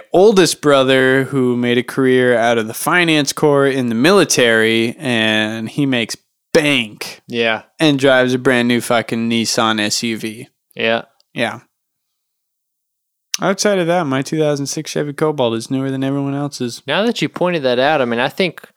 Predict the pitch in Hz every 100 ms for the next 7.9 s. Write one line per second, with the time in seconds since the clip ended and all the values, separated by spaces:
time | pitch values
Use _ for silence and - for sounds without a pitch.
0 | _ _ _ _ - 127 113 95 90 -
1 | - 165 - 190 208 240 180 - 170 180
2 | 175 160 143 120 - 156 143 - 147 151
3 | - 170 - 113 143 170 123 117 113 113
4 | 110 - - 156 127 - - - 247 -
5 | 381 135 143 147 - 190 165 151 131 -
6 | 151 151 165 139 113 - 151 143 - 135
7 | 123 131 123 104 - 127 127 120 120